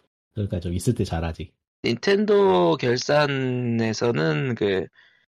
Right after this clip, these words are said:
Speaker 2: 닌텐도한테 누가 엔에프티랑 메타버스에 대한 질문을 했대요.
Speaker 1: 음.
Speaker 2: 어, 닌텐도는, 어, 이 분야에 관심이 있고 잠재력을 느끼고 있지만 이 분야에서 어떤 즐거움을 줄 수 있을지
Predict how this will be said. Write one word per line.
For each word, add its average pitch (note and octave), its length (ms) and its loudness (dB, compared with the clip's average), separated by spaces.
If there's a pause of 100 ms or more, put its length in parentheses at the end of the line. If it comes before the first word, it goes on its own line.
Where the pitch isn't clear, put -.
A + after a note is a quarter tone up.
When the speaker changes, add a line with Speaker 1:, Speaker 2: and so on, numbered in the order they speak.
(120)
Speaker 2:
닌텐도한테 D3 600 0
누가 A2 460 0
엔에프티랑 A#2 880 -2
메타버스에 A#2+ 680 0
대한 G2 200 0
질문을 F#2 500 -2
했대요. D#3+ 560 -2 (640)
Speaker 1:
음. F2+ 100 -12
Speaker 2:
어, G2+ 560 -2 (280)
닌텐도는, B2 840 -2 (680)
어, - 140 -4 (360)
이 B2 140 0
분야에 D3 420 2
관심이 B2 540 2
있고 A2 160 0
잠재력을 A#2 600 0
느끼고 G2+ 400 -2
있지만 G2 840 -4
이 E2+ 160 -6
분야에서 A2+ 440 -2
어떤 B2+ 280 -2
즐거움을 A#2 400 0
줄 A2 120 -4
수 A2 140 -4
있을지 A2 560 -4